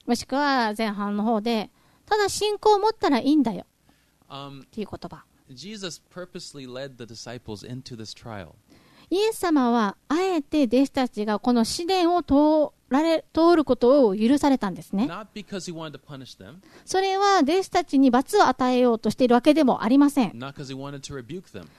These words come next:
Speaker 1: もしくは彼らを戒めようとしていたわけでもありません。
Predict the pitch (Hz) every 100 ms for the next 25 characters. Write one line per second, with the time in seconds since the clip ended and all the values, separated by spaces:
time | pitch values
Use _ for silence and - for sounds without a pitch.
0 | _ - 254 - - 269 - 277 262 247
1 | 240 226 220 - 294 269 285 339 - 359
2 | 359 339 - - 220 - 208 - 233 330
3 | 294 233 - 214 247 233 226